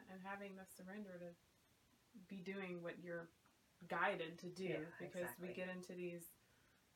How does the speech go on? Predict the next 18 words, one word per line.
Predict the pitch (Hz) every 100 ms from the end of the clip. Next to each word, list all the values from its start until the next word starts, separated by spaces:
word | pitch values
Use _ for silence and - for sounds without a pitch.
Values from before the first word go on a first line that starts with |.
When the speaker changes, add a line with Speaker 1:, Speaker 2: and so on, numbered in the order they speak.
| -
Speaker 1:
really | 180 185 185 - -
finite | 190 185 185 180 -
spaces | - - 185 190 180 196
that | 208 226
we | 226
can | 180
Speaker 2:
Mm-hmm. | 175
Speaker 1:
find | 180 175 175
ourselves | 175 180 170 175
into, | 175 180
like, | 170 170
"We | 175 175
have | 180 -
to |
be | 175 175
doing | 175 170 170
this, | 170
I | -